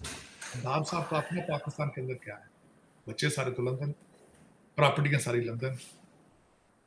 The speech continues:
नवाज शरीफ साहब लंदन है, उनके बच्चे सारे लंदन हैं। तो ये आपके पाकिस्तान, क्या देंगे आपको पाकिस्तान?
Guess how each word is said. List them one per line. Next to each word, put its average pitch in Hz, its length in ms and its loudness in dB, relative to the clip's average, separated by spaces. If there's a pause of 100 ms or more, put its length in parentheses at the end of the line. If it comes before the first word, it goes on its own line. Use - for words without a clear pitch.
(1040)
नवाज 170 260 12
शरीफ 156 200 10
साहब 135 260 2
लंदन 117 200 -4
है, 143 160 -6 (100)
उनके 147 200 6
बच्चे 151 280 8
सारे 127 260 4
लंदन 120 300 -6
हैं। 120 80 -12 (1700)
तो 285 60 6
ये 277 140 10
आपके 285 300 12
पाकिस्तान, 262 420 4
क्या 294 240 12
देंगे 165 280 10
आपको 120 260 2
पाकिस्तान? - 400 -12